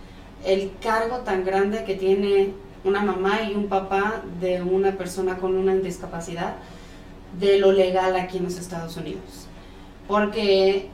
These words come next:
legalmente, no estoy muy informada, pero tengo personas que tienen, am, hijos con, am,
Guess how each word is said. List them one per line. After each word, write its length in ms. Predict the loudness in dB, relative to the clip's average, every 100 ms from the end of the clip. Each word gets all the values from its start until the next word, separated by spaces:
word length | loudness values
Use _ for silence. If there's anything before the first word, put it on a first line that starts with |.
| 0
legalmente, 1120 | 2 2 2 2 2 2 0 -2 -4 -6 -4 -2
no 200 | 0 0
estoy 260 | -4 -4 -4
muy 240 | -4 -8
informada, 720 | -10 -4 -2 0 -2 -2 -4 -2
pero 260 | -2 -2 -2
tengo 680 | -2 -2 0 2 2 2 -8 -4
personas 580 | -2 0 2 4 2
que 180 | 0 -2 0
tienen, 680 | 2 4 6 6 4 2 0
am, 420 | -4 -4 -2 -2 -4
hijos 400 | -8 -6 -6 -6
con, 380 | -6 -4 -4 -6 -8 -14 -18 -14 -14 -14 -16 -16 -10
am, 640 | -4 -2 -2 -2 -2 -2 -4